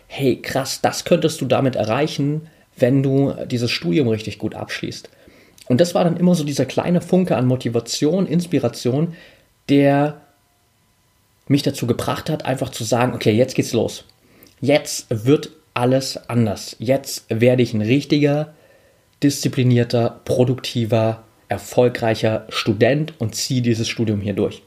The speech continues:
Und was daraus resultiert ist, sind meistens einfach so ein paar Tage, paar Wochen, in denen ich super produktiv war.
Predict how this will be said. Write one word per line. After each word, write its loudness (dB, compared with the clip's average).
Und 4
was 2
daraus 2
resultiert -2
ist, 0
sind 4
meistens 0
einfach 0
so 2
ein 2
paar -2
Tage, 0
paar 0
Wochen, 2
in 4
denen 4
ich -6
super 2
produktiv -2
war. -8